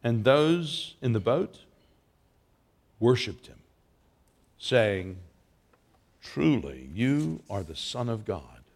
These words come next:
And when they had crossed over, they came to land at Gennesaret. And when the men of that place recognized him, they sent around to all that region and brought to him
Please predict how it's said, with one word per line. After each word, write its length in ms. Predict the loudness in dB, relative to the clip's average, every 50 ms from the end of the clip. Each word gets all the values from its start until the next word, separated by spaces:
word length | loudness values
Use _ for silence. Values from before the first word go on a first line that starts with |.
| _ _ _ _ _ _ _ _ _ _ _ _ _ _ _ _ _ _ _ _ _ _ _ _ _ _ _ -18
And 140 | -14 -6 -2
when 180 | 0 2 4
they 260 | 6 6 6 6 6
had 160 | 4 2 2 2
crossed 300 | 2 2 2 2 2 4
over, 340 | 4 6 6 6 4 2
they 160 | 4 2 2 0
came 500 | 0 -2 0 0 2 0 0 0 -2 -2
to 120 | 0 0
land 380 | 2 2 2 2 2 0 0 -2
at 100 | -2 -2
Gennesaret. 600 | -2 -2 0 -2 -2 -4 -8 -12 -16 -18 -20 _ _ _ _ _ _ _ _ _ _ _ _ _ _ _ _ _ _ _ -8
And 80 | 0 4
when 120 | 4 6
the 60 | 6
men 180 | 8 8 8 8
of 80 | 10 10
that 240 | 10 8 8 6
place 260 | 6 8 8 8 8 8
recognized 600 | 8 8 8 8 6 6 6 6 6 6 2 0
him, 400 | -4 -4 -4 -4 -6 -10 -12 -16 _ _ _ _ _ _ _ _ _ _ _ _ _ _ _ _ _ _ _ _ _ _ _ _ _ 6
they 160 | 6 8 10
sent 180 | 10 8 10
around 300 | 10 10 10 8 8 8
to 60 | 8 8
all 340 | 10 10 10 10 10 10
that 180 | 10 8 8 8
region 320 | 8 6 6 6 6 4
and 140 | 4 4 6
brought 280 | 8 8 8 8 6 4
to 120 | 6 6
him 380 | 8 8 6 4 2 -2 -6